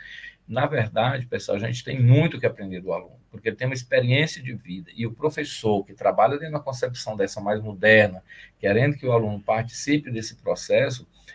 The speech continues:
ele vai questionar, né, vai colocar perguntas, né, ou problemas para o aluno tentar resolver, solucionar, e ele, que é o detentor, entre aspas, desse conhecimento da ciência, ele vai introduzindo o que é que a ciência diz sobre isso.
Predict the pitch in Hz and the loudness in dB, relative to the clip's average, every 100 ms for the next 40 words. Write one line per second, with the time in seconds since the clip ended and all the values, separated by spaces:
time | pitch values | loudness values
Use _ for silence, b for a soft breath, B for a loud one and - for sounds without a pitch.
0 | B 104 120 143 123 113 110 127 147 b | B 0 2 2 4 8 8 6 0 b
1 | b b - 143 175 - 170 123 101 101 | b b 4 4 4 2 2 4 4 4
2 | 127 123 B - 98 110 127 117 113 110 | 0 -6 B -8 0 2 6 6 6 2
3 | - _ - 107 107 120 - 139 151 110 | -6 _ 0 2 4 4 4 4 4 2
4 | 123 151 156 107 107 104 120 127 101 - | 2 2 0 -4 -2 0 2 2 0 4
5 | 135 113 113 139 143 - 110 110 107 110 | 4 4 2 2 -2 0 2 2 0 -4
6 | 107 95 90 104 123 131 117 113 123 127 | -2 0 0 -2 -2 -2 0 0 0 0
7 | 117 107 - 104 98 113 123 B B - | -4 -6 -8 -6 -4 -4 -4 B B -8
8 | 143 143 180 175 147 117 113 110 110 113 | 0 2 2 -2 -4 0 2 0 -6 -10
9 | - 104 95 92 104 - 113 107 104 - | -6 -2 -2 -4 -10 0 6 6 6 2
10 | 98 107 147 165 160 131 123 120 107 104 | -10 0 0 0 -6 -2 -2 -2 -4 -4
11 | 101 92 - 104 143 175 - B B - | -6 -8 -8 -4 -4 -4 -8 B B -6
12 | 135 147 151 151 160 156 131 135 139 147 | -2 2 2 4 4 4 0 -2 -2 -6
13 | 151 160 - 147 160 151 143 - - 123 | -6 -6 -4 -4 -2 -4 -6 -6 -2 0
14 | 101 90 - - | 0 -4 -10 -20